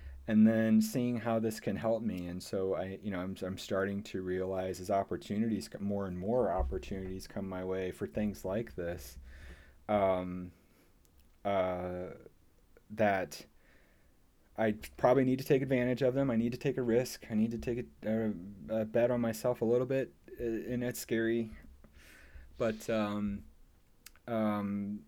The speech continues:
but I'm also, um, I also know I'm really on the right track too. I've got some reviews have come in, early reviews for Black Market Heart, and, uh, you know, it's just very, you know, some days are bad,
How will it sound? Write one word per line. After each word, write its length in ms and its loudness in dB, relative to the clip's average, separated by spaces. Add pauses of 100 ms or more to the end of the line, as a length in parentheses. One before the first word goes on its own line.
(140)
but 260 6
I'm 100 6
also, 640 4 (300)
um, 540 0 (920)
I 100 6
also 280 8
know 180 4
I'm 140 2
really 300 4
on 120 -2
the 80 -6
right 220 -4
track 360 -4
too. 280 -2
I've 100 -6
got 320 2
some 200 -2
reviews 420 -2
have 140 -4
come 200 -6
in, 260 -6
early 280 -2
reviews 640 -8 (120)
for 480 -2
Black 260 0
Market 300 -4
Heart, 240 2
and, 160 0
uh, 140 -4
you 260 -2
know, 260 0 (340)
it's 120 -12
just 220 4
very, 340 8
you 80 2
know, 60 4
some 180 2
days 200 8
are 60 4
bad, 380 8